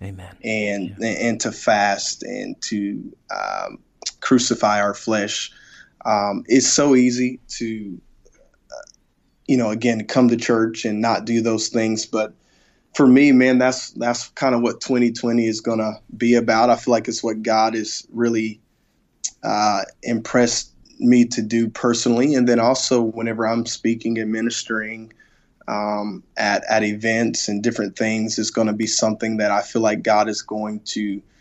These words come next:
Speaker 2: um, uh, impress upon me to speak about, because I feel like it's something that is so, uh, pertinent to where we're at.
Speaker 1: Yeah, it's
Speaker 2: Um,
Speaker 1: vital. Yeah.
Speaker 2: we can get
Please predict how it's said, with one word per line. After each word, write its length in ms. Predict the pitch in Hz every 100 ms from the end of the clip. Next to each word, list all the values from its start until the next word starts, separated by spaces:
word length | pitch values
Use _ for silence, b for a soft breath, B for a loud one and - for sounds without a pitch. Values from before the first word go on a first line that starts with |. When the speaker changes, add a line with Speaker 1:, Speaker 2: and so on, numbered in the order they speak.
| _ _ _ -
Speaker 2:
um, 500 | 208 202 202 104 - _ _ - - _ -
uh, 300 | 50 50 50 -
impress 420 | 110 - 123 -
upon 260 | - 123 120
me 80 |
to 80 | 117
speak 380 | - - 123 123
about, 320 | 107 101 101
because 240 | - 110 110
I 80 |
feel 160 | 107 120
like 200 | 107 104
it's 140 | 104
something 480 | - 117 113 113 107
that 220 | 107 104
is 160 | 101 -
so, 720 | - - 120 113 110 107 110 - b b b b b
uh, 300 | 110 101 95 -
pertinent 400 | - 117 113 -
to 80 | 110
where 200 | 107 110
we're 140 | 107 104
at. 400 | 110 101 104 - _
Speaker 1:
Yeah, 180 | 101 92 _
it's 60 | -
Speaker 2:
Um, 340 | 120 117 -
Speaker 1:
vital. 220 | 92 87 -
Yeah. 300 | 101 117 95
Speaker 2:
we 120 | 127 120
can 280 | 123 117
get 380 | 113 120 120 117